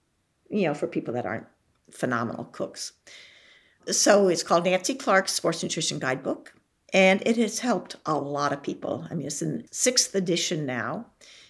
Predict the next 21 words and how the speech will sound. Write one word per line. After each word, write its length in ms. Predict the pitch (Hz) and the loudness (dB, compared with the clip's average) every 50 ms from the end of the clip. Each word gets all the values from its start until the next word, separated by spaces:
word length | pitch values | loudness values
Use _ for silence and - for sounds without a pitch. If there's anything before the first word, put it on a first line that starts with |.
| _ _ | _ _
It's 240 | - 180 175 175 - | -2 0 0 0 0
available 420 | 202 202 208 180 180 185 196 202 196 | 2 4 4 6 6 4 4 2 2
on 420 | 185 190 185 185 185 196 196 - - _ - | 2 2 0 0 0 0 -2 -6 -10 _ -8
my 240 | 151 160 147 147 147 | -6 -4 -2 -2 -2
website, 540 | 143 139 123 - - - - - - - - - _ | -2 -4 -4 -6 -6 -6 -6 -6 -6 -8 -10 -12 _
which 140 | - - - | -12 -8 -6
is 260 | - - - - - - _ | -4 -4 -4 -4 -6 -6 _
nancy 500 | 160 175 151 - - - - - 165 165 | 0 2 2 2 2 2 2 2 2 2
clark 600 | 160 - - - 143 131 120 117 - - - - _ _ _ | 0 -4 -6 -2 0 0 0 0 -2 -6 -14 -20 _ _ _
R 240 | 139 135 123 135 143 | 0 2 2 2 0
D 440 | 139 - 135 120 139 - 160 156 - _ _ | -2 -2 -4 -2 -2 -4 -6 -8 -12 _ _
dot 180 | - 151 123 - | -6 -6 -6 -6
com. 280 | - - 104 107 170 208 - _ _ _ _ _ _ _ _ _ - - - - _ _ _ _ _ - | -6 -6 -4 -4 -4 -6 -10 _ _ _ _ _ _ _ _ _ -20 -20 -20 -20 _ _ _ _ _ 4
And 840 | 190 214 208 202 202 196 202 202 202 196 208 208 208 208 - - - - _ _ _ _ _ _ _ _ _ _ _ _ _ _ _ _ _ _ _ _ _ _ _ _ _ - - _ _ _ _ - | 6 8 10 10 10 10 8 8 6 4 4 2 2 0 -2 -6 -8 -10 _ _ _ _ _ _ _ _ _ _ _ _ _ _ _ _ _ _ _ _ _ _ _ _ _ -20 -20 _ _ _ _ 2
I 100 | - 185 | 4 6
just 260 | 185 185 190 202 - - | 6 6 4 2 2 2
encourage 420 | 196 202 - 226 202 190 180 - - | 0 0 2 2 2 2 2 0 -2
people 240 | - 190 - 143 165 | -4 -2 0 0 2
that 160 | 160 151 147 | 2 2 2
are 160 | 143 156 165 | 2 2 0
struggling 800 | - - - - 151 131 - 127 127 139 139 - - 147 151 - | 0 -2 -4 -4 -4 -4 -4 -4 -4 -4 -4 -4 -6 -6 -8 -10